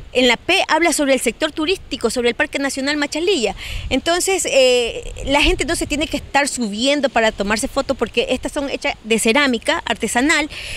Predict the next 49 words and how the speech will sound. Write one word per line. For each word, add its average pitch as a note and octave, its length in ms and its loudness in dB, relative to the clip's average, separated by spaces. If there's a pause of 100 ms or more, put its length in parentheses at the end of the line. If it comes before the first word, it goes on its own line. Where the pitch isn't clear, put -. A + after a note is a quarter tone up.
(160)
que C4+ 100 2
se C4 140 2
lleva D#4 160 2
un F4+ 100 -2
proceso, D4 580 0
se A#3+ 120 -2
llevó C#4 140 -2
casi E4 180 -2
un D#4 80 -4
proceso D#4 420 0
de C4 160 2 (380)
tres F4+ 260 4
a E4+ 80 0
cuatro D#4 420 -2
meses D#4 540 0 (380)
para A#3+ 180 4
que A3+ 300 0
esta C#4 180 0
se C4 160 2
llevara A#3 340 4
al G#3+ 280 2
horno, G3 400 2
¿no? C#4 200 0 (360)
Entonces, D4 480 4
imagínense C4+ 600 2
que A#3 120 -2
se A#3 120 0
llegue C#4+ 220 2
a C#4 160 2
dañar B3+ 460 2
una. G3 400 0 (1040)
¿Alguien F4 320 2
va F4 60 4
a - 20 0
poder D4+ 220 2
ayudar C4+ 320 4
nuevamente? G#3+ 600 0
No B3+ 200 2
creo. E4+ 400 2
Entonces A#3 380 0 (260)
hay D4 100 2
que F4+ 140 0
cuidarlo. B3 540 2
No, A#3+ 340 0
no, C#4 580 2
no A#3+ 220 0
es E4 240 0
cualquier, D4+ 500 2
eh, G#3 460 2